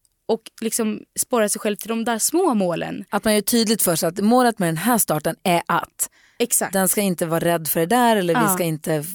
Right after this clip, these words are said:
Speaker 2: riva något hinder eller vad
Speaker 1: Och
Speaker 2: saker
Speaker 1: känna
Speaker 2: som
Speaker 1: att det blir ens vinst.
Speaker 2: Bra
Speaker 1: Mm.
Speaker 2: tips, tycker jag.
Speaker 1: Ja, så att det inte är, jag ska gå in och vinna den här tävlingen och annars så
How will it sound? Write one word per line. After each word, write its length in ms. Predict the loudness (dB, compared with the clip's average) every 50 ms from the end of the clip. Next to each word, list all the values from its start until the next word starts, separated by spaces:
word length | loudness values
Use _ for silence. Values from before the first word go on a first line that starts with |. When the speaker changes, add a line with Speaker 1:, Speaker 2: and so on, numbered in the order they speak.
| -12 -6
Speaker 2:
riva 480 | -6 -6 -2 0 0 0 0 0 0 0
något 160 | 0 0 0
hinder 360 | 2 2 2 2 2 2 2
eller 240 | 2 2 0 -2 -2
vad 220 | -2 -4 -4 -6 -10 -16 -16 -6 -4
Speaker 1:
Och 80 | -2
Speaker 2:
saker 200 | 0 0 0 0 -2
Speaker 1:
känna 180 | -2 0 0 -2
Speaker 2:
som 80 | -2 -4
Speaker 1:
att 80 | -10 -12 -12 -8 -4
det 300 | -2 0 0 0 0 -2 -6 _
blir 360 | -16 -8 -4 -2 -2 -2 -2 -2
ens 300 | -4 -4 -4 -6 -6 -4
vinst. 720 | -2 -2 -2 -2 -4 -10 -10 -8 -8 -10 -10 -10 -12 -8 -6
Speaker 2:
Bra 140 | -4 -2 -2
Speaker 1:
Mm. 120 | -4 -4
Speaker 2:
tips, 260 | -4 -8 -8 -8 -10
tycker 180 | -12 -10 -12 -14
jag. 100 | -14 -10 -2
Speaker 1:
Ja, 300 | 0 0 2 2 0 -2 -6 _ _ _ _ _ _ _
så 140 | -6 -6 -6
att 80 | -4
det 80 | -2 -2
inte 240 | -2 -2 -2 0 0
är, 340 | 0 2 2 0 0 -2 -4 _ -6
jag 220 | -4 -2 -2 -2
ska 140 | -2 -4 -4
gå 100 | -2 -2
in 180 | -2 -2 -4 -6
och 180 | -8 -4 -4
vinna 220 | -2 -2 -2 -2 -4
den 80 | -4
här 100 | -4 -6
tävlingen 600 | -6 -6 -6 -6 -4 -4 -6 -4 -4 -4 -6 -6 -10 _ _ _ _ _ _ _ _ _ _ _ _ _
och 240 | -4 -2 0 0 0
annars 340 | -2 -2 -4 -4 -6 -8 -6
så 60 | -4